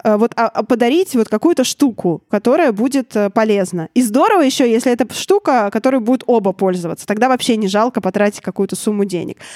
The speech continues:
Например, э, Киру на двадцать третье февраля я подали-, подарила вот эту Bluetooth-колонку G B B S, как она там называется, которая очень клевая. Он давно ее хотел, но она была дорогая. И мы тут, тут как бы решили, давай вот ее купим.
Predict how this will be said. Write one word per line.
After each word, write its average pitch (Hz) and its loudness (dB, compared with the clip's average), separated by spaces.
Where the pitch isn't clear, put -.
Например, 285 2
э, 247 2
Киру 381 0
на 254 0
двадцать 233 -4
третье 247 -4
февраля 240 -2
я 302 0
подали-, 208 0
подарила 233 0
вот 202 0
эту 208 -2
Bluetooth-колонку 220 0
G 190 -2
B 190 -6
B 196 0
S, 226 -4
как - -12
она 165 -6
там 165 -8
называется, 170 -6
которая 247 0
очень 247 -2
клевая. 185 0
Он 196 -2
давно 240 0
ее 240 2
хотел, 311 0
но 269 2
она 233 2
была 240 0
дорогая. 196 0
И - -2
мы 220 0
тут, 262 -2
тут 208 -6
как 208 -4
бы 196 -2
решили, 294 -2
давай 220 -2
вот 208 -2
ее 202 -2
купим. - -8